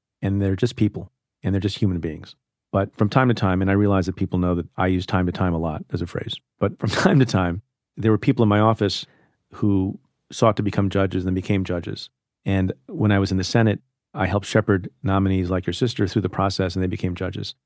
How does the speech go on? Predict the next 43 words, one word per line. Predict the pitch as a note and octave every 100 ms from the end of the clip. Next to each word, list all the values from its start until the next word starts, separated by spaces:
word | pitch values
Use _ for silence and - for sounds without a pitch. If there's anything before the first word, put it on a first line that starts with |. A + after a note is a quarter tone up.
| _ _
But | A2+ C3
after | F3 D#3+
I | B2+
had | A#2
been | A2 A2+
the |
U | A2
S | G#2
attorney | A#2+ G#2+
for | G2
a | F#2+
while, | F#2+ F#2 F2+ F2+ - _ _ _ _ _ _ _ _
and | G#2 G2 F#2
from | G#2 G2+ G2
the | -
perspective | F#2+ - A#2+ A2+ G2+
of | F#2
being | G2 G2 F#2 F#2+ A2
the | F#2+
head | G#2
of | G2+
the | F#2+
office, | F#2 G2 F#2+ F2+ - - _
I | G#2+
would | A2
see | - A#2+
some | B2 A2
judges | G#2+ G#2+ G2+ F#2+
not | G#2 G2+ - -
treat | - A2+
lawyers | G2 G#2 G2+
in | G2
their | F#2+
courtroom | - D#3 A2+ F#2
very | F#2 F2+
well. | F2 - - _ _ _ _ _ -
And | G#2+
so | A2+ G#2 - _ -
anytime | C#3+ F3+ C#3+ B2+
a |
friend | - A#2+
of | A2
mine | G2 F#2 F2+ G2